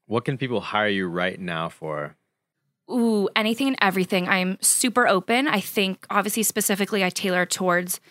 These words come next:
Speaker 2: um, the film format, but I am always open to working with individuals, with brands. I'm always looking to further collaborations and just get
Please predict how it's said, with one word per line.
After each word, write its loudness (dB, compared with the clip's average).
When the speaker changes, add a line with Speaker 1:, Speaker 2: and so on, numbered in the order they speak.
Speaker 2:
um, 0
the -4
film 2
format, 0
but 2
I 2
am -4
always 6
open 0
to -2
working -2
with 2
individuals, -2
with -6
brands. 0
I'm -2
always 2
looking -4
to 0
further 0
collaborations 0
and -4
just -4
get 0